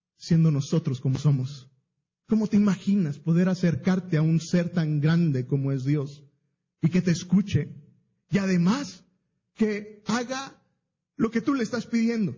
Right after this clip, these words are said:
Es una locura. Cualquier deidad en este universo funciona diferente.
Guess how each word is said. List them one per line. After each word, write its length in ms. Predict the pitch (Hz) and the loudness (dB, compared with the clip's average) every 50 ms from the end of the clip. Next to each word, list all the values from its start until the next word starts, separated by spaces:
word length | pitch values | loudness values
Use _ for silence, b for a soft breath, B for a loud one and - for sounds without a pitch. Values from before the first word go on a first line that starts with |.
| - - _ _ _ - | -12 -20 _ _ _ -4
Es 160 | - 185 - | -2 0 0
una 140 | 240 247 233 | 0 0 0
locura. 520 | 247 240 247 254 254 254 233 160 165 - - - - _ _ _ _ _ _ _ _ _ _ _ _ _ _ - | -2 -4 -4 -4 -4 -4 -2 -4 -6 -8 -10 -20 -20 _ _ _ _ _ _ _ _ _ _ _ _ _ _ -4
Cualquier 460 | 185 190 196 190 - 233 233 214 190 | -2 -2 -2 -2 -2 -4 -2 -2 -4
deidad 560 | 190 226 220 220 185 170 233 226 226 226 220 | -4 -2 0 0 0 0 -2 -4 -4 -2 -2
en 120 | 214 214 220 | 0 0 0
este 220 | 208 214 - 208 | 0 -2 -2 0
universo 800 | 214 208 208 208 196 160 196 190 208 196 - - 160 135 - b b b b b b b _ | 2 2 4 4 4 4 2 0 -2 -6 -6 -6 -6 -8 -8 b b b b b b b _
funciona 440 | - 170 175 175 180 190 196 185 180 | 0 2 2 4 4 2 2 2 2
diferente. 640 | 175 175 185 175 165 180 185 180 180 139 - - | 2 2 2 2 2 2 2 0 -2 -4 -8 -8